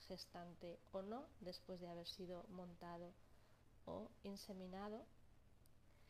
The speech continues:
y así, en el caso de que la gestación sea positiva,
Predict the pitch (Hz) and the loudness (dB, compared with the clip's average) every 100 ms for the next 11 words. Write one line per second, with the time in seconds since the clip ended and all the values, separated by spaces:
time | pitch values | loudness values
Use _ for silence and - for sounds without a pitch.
0 | - - - 196 208 247 254 - 185 185 | -12 -8 0 2 2 2 0 0 0 0
1 | - 180 - 180 180 - 175 170 - - | 0 2 2 2 0 -2 -4 -4 -6 -2
2 | 185 - 185 180 - 190 185 175 180 170 | -2 -2 -4 -4 0 2 4 2 2 0
3 | 165 - - - - - - - - - | -2 -6 -10 -10 -10 -12 -12 -12 -12 -12
4 | - - - - - - - - - - | -12 -12 -12 -12 -12 -12 -12 -12 -10 -12
5 | - - - - - - - 220 190 220 | -10 -10 -10 -12 -12 -10 -2 4 8 6
6 | 233 240 226 | 6 4 4